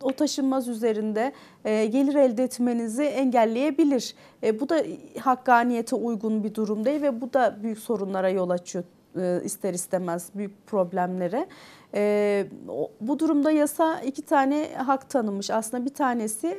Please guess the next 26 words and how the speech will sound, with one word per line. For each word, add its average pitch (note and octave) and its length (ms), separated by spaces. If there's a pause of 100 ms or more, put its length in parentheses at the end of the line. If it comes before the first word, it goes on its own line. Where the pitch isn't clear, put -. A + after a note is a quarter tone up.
ortaklığını C4 880
giderebilirsiniz A3+ 1040
diyor. D4+ 140
Bir D#4+ 80
tanesi A#3 420
de D4 80
ehil C#4 260
mirasçılara B3+ 880 (380)
o, D4 380
e, - 20
taşınmazın B3+ 760 (280)
hasredilmesi, B3 920
yani C4 180
ona D4 160
özgülenmesini G#3 1200 (220)
sağlıyor. G#3+ 500
İki C#4 200
yöntemi C4 480
de C4 80
kullanabiliyoruz C4 920
bu G3+ 80
gibi F#3+ 240
durumlarda. F#3+ 640
Çiftçiler B3 500
için, A#3 280
e, A3+ 300